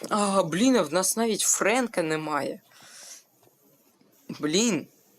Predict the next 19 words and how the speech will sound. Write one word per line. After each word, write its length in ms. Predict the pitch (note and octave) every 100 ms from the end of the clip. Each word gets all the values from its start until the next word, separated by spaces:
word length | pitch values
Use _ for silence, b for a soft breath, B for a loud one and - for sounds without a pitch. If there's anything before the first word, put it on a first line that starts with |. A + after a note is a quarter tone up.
| _ _ _ _ _ _ _ _ _ _ _ - _ _ _ _ _ _ _ _ _ _ _ _ - - F3+
Зараз 340 | D#3+ A3+ E3+ D#3+
будемо 340 | D#3 D#3 D3+
розвалювати. 600 | D3+ - D3 C3 A#2 - b b b _
Зараз, 480 | D#3+ D#3+ F3 F3+ -
ой, 520 | D#3+ D#3 F3+ G3 G3
як 180 | F#3+ D#3+
будемо 380 | D#3+ E3 D#3 D3+
розвалювати. 1080 | C#3+ C3 C3+ C#3+ C#3+ C#3+ C#3 C#3 C3+ C3 C3 B B -
Ой, 580 | E3+ F#3+ A#3+ B3 B3 A#3
як 140 | A3
будемо 280 | F#3 G#3 G3+
розвалювати. 1300 | F#3+ D3 D3+ F#3+ A#3+ A#3 G#3+ A3 G#3+ G#3 F#3+ D3+ -
Ні, 420 | - G#3+ D#4+ D4+ C4
як? 360 | C4+ - - B B -
Як 220 | C4+ A#3
мене 160 | B3 B3
Кольт 300 | A#3+ A#3 G#3
виніс? 440 | A3 G#3+ F3+ -
Що? 760 | - - - G#3+ G3+ F#3 E3+